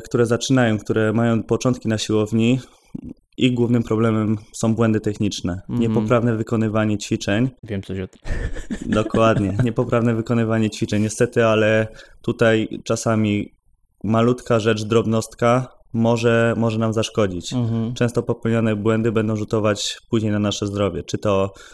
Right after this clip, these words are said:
Speaker 1: niepilnowanie kolan przy przysiadach, okrągłe plecy, to nam wszystko zacznie się odzywać. Niestety,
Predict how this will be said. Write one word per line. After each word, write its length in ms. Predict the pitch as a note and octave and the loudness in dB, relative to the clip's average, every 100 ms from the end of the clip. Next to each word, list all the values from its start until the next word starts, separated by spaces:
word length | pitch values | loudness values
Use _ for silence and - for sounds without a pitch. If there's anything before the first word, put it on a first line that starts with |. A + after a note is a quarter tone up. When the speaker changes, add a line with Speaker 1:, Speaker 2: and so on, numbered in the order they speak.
| - - - | -20 -6 -2
Speaker 1:
niepilnowanie 600 | A#2 A#2+ A#2 A2 A2 G#2+ | 0 2 2 2 0 0
kolan 420 | A2+ G#2+ G#2 G#2 G#2 | 0 2 2 0 -4
przy 120 | G#2 | -8
przysiadach, 720 | - G#2+ G#2+ G2 G#2 A2 - _ - | -8 -2 0 2 2 0 -4 _ -6
okrągłe 460 | G#2+ - A#2 A2+ G#2+ | -4 0 2 2 2
plecy, 540 | A2+ G#2+ - A2 A#2 - | 0 -2 0 0 0 -2
to 100 | A#2 | 0
nam 120 | A#2 | 0
wszystko 320 | A2+ - - A2 | -2 -6 -4 0
zacznie 320 | A2 - A2+ | 0 -2 -2
się 120 | G#2+ | -2
odzywać. 340 | G2+ G2 D#2+ G#2 | -2 -2 -2 -2
Niestety, 440 | A2+ A#2 - | -2 -2 0